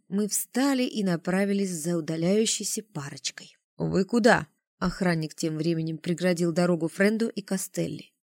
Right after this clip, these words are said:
Уставшая и выбившаяся из сил Костеллы, стоя в распахнутой настежь шубе из чернобурых лис,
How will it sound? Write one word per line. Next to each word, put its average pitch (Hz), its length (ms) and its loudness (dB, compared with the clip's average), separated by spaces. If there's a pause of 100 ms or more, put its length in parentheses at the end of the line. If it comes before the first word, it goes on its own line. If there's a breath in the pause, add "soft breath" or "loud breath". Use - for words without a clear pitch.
(120)
Уставшая 220 720 2
и 240 260 0
выбившаяся 214 960 4
из 175 340 -2
сил 233 280 2
Костеллы, 220 800 2 (120)
стоя 262 540 4
в 185 40 -4
распахнутой 202 720 0
настежь 196 420 -2
шубе 240 560 2
из - 180 -6
чернобурых 175 640 -4
лис, 170 240 -2